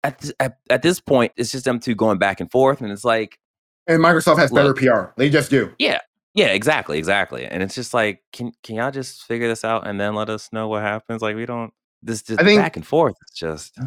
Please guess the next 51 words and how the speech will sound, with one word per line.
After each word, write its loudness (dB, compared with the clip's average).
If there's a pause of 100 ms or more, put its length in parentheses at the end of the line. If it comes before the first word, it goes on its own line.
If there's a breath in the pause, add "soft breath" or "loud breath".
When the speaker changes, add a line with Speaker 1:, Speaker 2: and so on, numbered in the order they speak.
Speaker 2:
the 4
interesting 4
thing 4
that 2
Jim 2
Ryan 4
has 0
sort 2
of -2
revealed 0
with, -4
like, -4
"Hey, 0
these 4
are -2
their 0
plans -2
and -4
this -4
is -6
why -2
we -2
said -2
no," 0
is -6
it 2
sort 2
of -4
goes 4
backwards 2
on 0
things -2
that -2
Microsoft, 2
like, 0
bigwigs, 0 (240 loud breath)
have 4
said 4
openly 2
about 4
the -2
Call 4
of -2
Duty 2
deals 2
at -6
the 0
outset 2
of 2
the 2
deal. 4